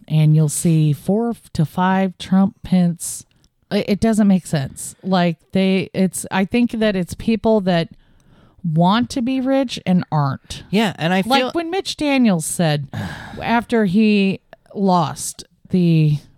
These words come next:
Speaker 1: primary in fifteen?
Speaker 2: I don't remember.
Speaker 1: Anyway, when Mitch Daniels, Daniels was trying to run, he wrote a speech afterward, and it was, the speech sounded like he wrote it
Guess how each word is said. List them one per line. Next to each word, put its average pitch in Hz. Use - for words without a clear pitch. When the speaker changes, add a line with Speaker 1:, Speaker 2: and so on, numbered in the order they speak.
Speaker 1:
primary 151
in 160
fifteen? 285
Speaker 2:
I -
don't -
remember. -
Speaker 1:
Anyway, 147
when 214
Mitch 240
Daniels, 175
Daniels 160
was 143
trying -
to -
run, -
he 254
wrote 214
a 170
speech 269
afterward, 156
and 185
it 247
was, 240
the 226
speech -
sounded 240
like 180
he 202
wrote 180
it 190